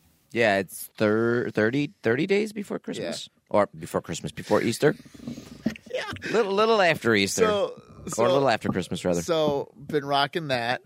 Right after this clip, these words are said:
Speaker 2: but, um, I got this whiskey, um, that's maple flavored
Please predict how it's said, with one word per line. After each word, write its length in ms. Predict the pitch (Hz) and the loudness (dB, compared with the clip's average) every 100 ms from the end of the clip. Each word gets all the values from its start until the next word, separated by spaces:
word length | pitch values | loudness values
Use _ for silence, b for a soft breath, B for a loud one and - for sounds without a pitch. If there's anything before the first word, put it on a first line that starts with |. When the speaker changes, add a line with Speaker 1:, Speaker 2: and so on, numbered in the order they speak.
| 147 | -6
Speaker 2:
but, 260 | 143 135 | 0 2
um, 320 | 131 123 120 - | 4 2 0 -2
I 120 | 127 | -4
got 240 | 127 143 - | 0 0 0
this 300 | 127 117 - | -6 -6 -12
whiskey, 800 | - 110 123 151 - 98 78 90 b b b b b _ _ _ - | -14 -6 -6 -6 -10 -12 -10 -12 b b b b b _ _ _ -10
um, 460 | - 98 92 92 80 _ | -6 -6 -10 -14 -20 _
that's 480 | - 104 101 - - | -10 -4 -4 -4 -6
maple 340 | 113 117 131 107 | 2 2 2 0
flavored 600 | - 78 62 62 69 | 0 -2 -2 -4 -6